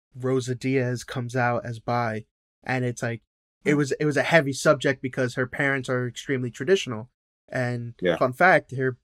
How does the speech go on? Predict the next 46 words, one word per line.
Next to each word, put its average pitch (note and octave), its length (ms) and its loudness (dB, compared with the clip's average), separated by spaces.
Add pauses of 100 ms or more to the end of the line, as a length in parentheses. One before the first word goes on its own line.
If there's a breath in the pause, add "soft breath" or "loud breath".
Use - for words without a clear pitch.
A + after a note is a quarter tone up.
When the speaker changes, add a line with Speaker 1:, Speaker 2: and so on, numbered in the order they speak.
(120)
Speaker 1:
her C3 140 -4
dad C3+ 360 2
is B2+ 140 -4
Danny C3+ 280 2
Trejo, C3+ 540 2
and B2+ 200 -4
her B2+ 140 -4
mom B2+ 540 0
Speaker 2:
Yeah. E3 280 6
Speaker 1:
is A#2 180 -12 (360)
the C3+ 100 0
grandma, B2+ 720 0
is A#2+ 140 -4
Abuela B2+ 540 2
from A#2+ 560 -2
In B2 120 -6
the A#2+ 80 -4
Heights. - 400 -2 (360)
So, B2+ 460 -2
Speaker 2:
Yes. - 320 2 (1080)
Speaker 1:
you D#3+ 100 0
know, C3 140 2
it, - 260 0 (360)
it D3 120 0
was C#3 260 0 (140)
very D3 240 8
hard C#3 320 4
for C3 80 -4
her B2+ 100 0
to B2+ 80 -4
come C3 260 -4
out. C3+ 200 0
You C#3+ 80 -2
know, C3 60 0
she C3+ 160 -4
came C#3 180 -2
out B2+ 160 -2
to C3+ 100 0
Boyle C#3+ 360 4
first, C3+ 560 0
uh, A#2+ 260 -4
another A#2 260 -4
character A#2 300 -4
on A#2 80 -6
the B2 60 -8
show. C3 260 -2